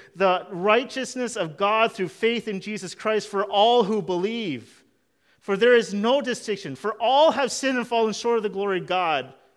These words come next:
How many? All. Everybody. I don't care who you are. All people. "And are justified by his grace as a," what?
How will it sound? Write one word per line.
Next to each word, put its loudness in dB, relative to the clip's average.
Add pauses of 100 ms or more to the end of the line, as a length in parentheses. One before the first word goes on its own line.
(760)
How -4
many? -6
All. 2 (760)
Everybody. 0 (540)
I -12
don't -6
care 0
who -4
you -4
are. -8 (1900)
All 2
people. -14 (840)
"And -4
are -2
justified -4
by 0
his -4
grace -6
as -4
a," -4 (200)
what? -6